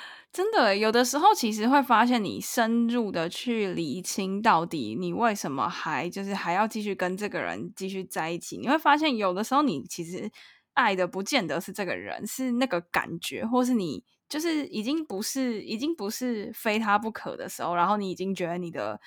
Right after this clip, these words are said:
呃，痛苦已经大于跟他在一起的快乐，然后可能也没有什么动力再继续去促成你们之间的改变啊，或者是让你们之间越来越更好的时候，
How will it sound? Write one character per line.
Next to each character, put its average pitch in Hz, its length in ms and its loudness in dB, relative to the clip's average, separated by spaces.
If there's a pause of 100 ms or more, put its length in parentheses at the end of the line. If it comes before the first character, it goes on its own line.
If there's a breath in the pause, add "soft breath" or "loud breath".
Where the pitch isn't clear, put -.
(360 soft breath)
呃， 170 580 2 (460)
痛 262 280 2
苦 165 260 -6
已 - 40 -8
经 190 220 -2
大 175 260 2
于 104 200 -6
跟 190 120 -4
他 190 160 2
在 185 220 0
一 180 40 -4
起 - 120 -12
的 - 100 -8
快 - 300 -2
乐， 113 160 -6
然 160 80 -2
后 202 180 -2
可 202 140 -8
能 165 100 -6
也 165 140 -8
没 175 120 -4
有 185 120 2
什 208 140 -4
么 - 100 -6
动 185 300 0
力 180 160 -4
再 185 180 0
继 185 160 -8
续 180 160 -6
去 180 340 -4 (300 loud breath)
促 214 240 -4
成 156 240 -6
你 160 80 -4
们 160 140 -4
之 175 160 -8
间 175 180 0
的 160 160 -2
改 - 240 -4
变 175 220 -2
啊， 143 160 -6
或 185 160 -2
者 185 80 -2
是 190 80 0
让 180 200 0
你 147 60 -6
们 156 140 -8
之 175 100 -12
间 175 140 -4
越 185 80 -4
来 139 100 -2
越 165 160 -6 (320)
更 190 220 -6
好 - 240 -8
的 - 140 -12
时 - 240 -8
候， - 260 -4